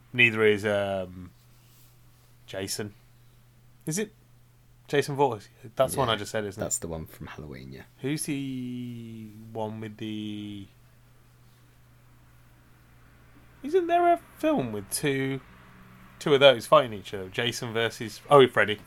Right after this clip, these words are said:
Speaker 2: Yeah,
Speaker 1: No.
Speaker 2: Jason versus Freddy.
Speaker 1: What? <laughs>
Speaker 2: Yeah, that's what I said.
Speaker 1: Okay. Um, okay, so none of those count 'cause they're not monsters. Hmm.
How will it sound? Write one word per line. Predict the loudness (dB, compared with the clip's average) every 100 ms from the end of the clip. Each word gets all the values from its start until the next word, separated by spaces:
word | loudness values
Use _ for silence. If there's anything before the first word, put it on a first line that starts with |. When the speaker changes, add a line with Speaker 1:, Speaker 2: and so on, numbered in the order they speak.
| 4
Speaker 2:
Yeah, | 8 8
Speaker 1:
No. | 12
Speaker 2:
Jason | 12 12 12
versus | 12 10 4
Freddy. | 12 12 12 12 6 -14 -16 -16 -12 -10 -2
Speaker 1:
What? | 2 2
<laughs> | 0
Speaker 2:
Yeah, | -6 -8 -12 2
that's | 6 6
what | 10
I |
said. | 10 8 4 -20 -10
Speaker 1:
Okay. | -8 -8 -10 -14 -20 -20 -20 -20 -20 -20 -8
Um, | -6 -6 -8
okay, | -6 -6 -6
so | -4
none | -2 -2
of |
those | -2 -6
count | -8 -10 -10 -16 -18
'cause | -14
they're | -12
not | -12
monsters. | -12 -16 -14 -16 -18 -20 _ _ -20 -20 -20 _ _ _ -20 -20 _ _ _ _ _ _ _ _ -20
Hmm. | -20 -20